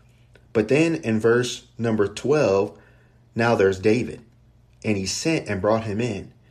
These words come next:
Now David was ruddy, he was of a beautiful countenance, goodly to look to, and the Lord said, "Arise, anoint him, for this is he." So now think about David. When you think about David,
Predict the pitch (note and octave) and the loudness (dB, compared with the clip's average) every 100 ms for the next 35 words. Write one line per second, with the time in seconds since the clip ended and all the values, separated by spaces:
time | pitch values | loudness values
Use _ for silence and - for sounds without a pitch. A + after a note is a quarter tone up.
0 | _ _ _ _ A2 G2 F#2 A2+ D3+ C#3 | _ _ _ _ -2 0 4 4 6 4
1 | - - F2+ F#2 F2+ G#2+ C3 - - - | 0 -6 -2 0 0 -2 -6 -12 -20 -20
2 | _ _ - A2 G#2+ G2 F#2 G2+ A#2 A2 | _ _ -6 -2 0 0 0 0 0 0
3 | F#2+ C3 C3+ G2 G2 G#2+ A2 G2 B2+ B2+ | -2 0 0 -2 -6 -6 -10 0 0 2
4 | A#2+ - G#2 D3+ - - F#2+ G#2+ - - | -2 -4 0 0 0 -4 -4 -4 -10 -20
5 | _ - _ - G#2+ F#2+ A#2+ D3 - B2+ | _ -20 _ -4 0 4 6 6 4 0
6 | F#2+ A2+ B2+ A2+ - G2 G#2 D#3+ - G2+ | 2 2 2 0 -4 -6 -2 -2 -2 -4
7 | F#2+ G#2 - _ _ _ _ G#2+ G2 A2 | -4 -6 -12 _ _ _ _ -2 2 0
8 | A2 G#2+ - B2+ - - _ _ _ _ | -2 -6 -6 -6 -8 -16 _ _ _ _
9 | _ _ _ - - B2 A2 A3 - G#2 | _ _ _ -8 -2 -2 0 -2 0 0
10 | G2 G2 F2+ F2 - _ _ _ _ _ | 0 -2 -2 -8 -14 _ _ _ _ _
11 | - - _ _ _ _ _ _ C3 A#2+ | -20 -20 _ _ _ _ _ _ 0 0
12 | A2 G#3+ G#3+ E3 A2+ G#2 G2+ F#2+ E2 | 0 2 2 2 0 0 -2 -2 -6